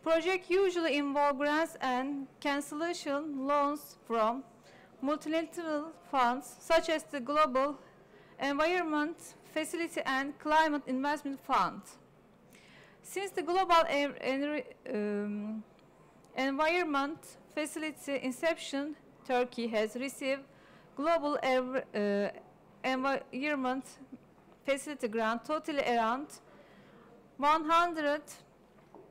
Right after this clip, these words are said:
eleven million dollars that leverage one point one million dollars in private sector co-financing for thirty-four national projects.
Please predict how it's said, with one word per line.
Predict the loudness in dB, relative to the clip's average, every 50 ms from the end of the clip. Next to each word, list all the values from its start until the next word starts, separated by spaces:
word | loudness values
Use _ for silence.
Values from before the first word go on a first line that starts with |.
| -20 -20 -20 -20 -20 -20 -20 -16 -8 -4
eleven | -2 2 4 4 4 4 4 0 0 0
million | 0 0 0 0 -2 0 2
dollars | 2 4 4 4 2 0 0 -2 -4 -2 2
that | 2 4 2 2 0 -2
leverage | 0 2 2 2 2 2 2 2 2 0 -4 -12 -16 -16 -18 -20 -20 -20 -20 -20 -20 -20 -20 -12 -4
one | 0 2 4 4 2
point | 2 0 0 0 0 -2 -2
one | 0 2 2 2 0 -2
million | -2 -2 -2 -2 -2 -2 -2 0
dollars | 2 2 2 4 4 2 0 0 -2 -4
in | -6 -6
private | -4 -2 2 2 2 2 0 -4
sector | -6 -6 -6 -6 -6 -4 -2 0 0 0 -2 -4
co-financing | -2 0 0 0 -2 -2 -2 -2 -2 -2 -4 -4 -8 -8 -8 -8
for | -4 0 2 2 2 0 -4 -10 -20 -20 -20 -20 -20 -20 -20 -20 -20 -8 0
thirty-four | 4 4 4 4 4 0 -8 -6 -2 2 2 4 4 2 0 -2 -2
national | -2 -2 -2 -2 -4 -4 -4 -4 -4 -4
projects. | -4 -2 -2 0 0 -2 -4 -6 -8 -8 -12 -16 -20